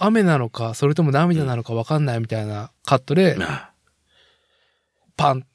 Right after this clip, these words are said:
Speaker 1: パンとね。
Speaker 2: そう。
Speaker 1: 次になるやつね。はい。
Speaker 2: いや。
Speaker 1: いや、ちょっとね。
Speaker 2: うん。
Speaker 1: あのー、もう僕は、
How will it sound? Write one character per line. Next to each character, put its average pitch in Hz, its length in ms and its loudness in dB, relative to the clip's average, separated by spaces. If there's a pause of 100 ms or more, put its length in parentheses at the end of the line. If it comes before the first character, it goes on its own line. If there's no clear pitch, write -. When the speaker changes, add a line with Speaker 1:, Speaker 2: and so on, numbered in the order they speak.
(140)
Speaker 1:
パ 135 180 4
ン 117 80 -4
と - 160 -16
ね。 131 160 -12 (640)
Speaker 2:
そ - 160 -20 (340)
う。 185 40 -18 (840)
Speaker 1:
次 127 220 2
に 113 60 2
な 107 100 -4
る 101 60 -8
や 101 60 -8
つ - 120 -2
ね。 240 120 -2 (200)
は - 120 -10
い。 - 20 -6
Speaker 2:
い 95 40 -16
や。 - 40 -20 (3000)
Speaker 1:
い - 20 -2
や、 151 80 6
ち 175 80 2
ょ 190 40 2
っ 175 40 -2
と 120 120 -2
ね。 110 280 -4 (580)
Speaker 2:
う 92 60 -8
ん。 85 340 -10 (1160)
Speaker 1:
あ 120 180 2
の 117 400 0 (420)
ー、 - 20 -2
も 254 100 4
う - 20 2
僕 240 260 2
は、 233 300 2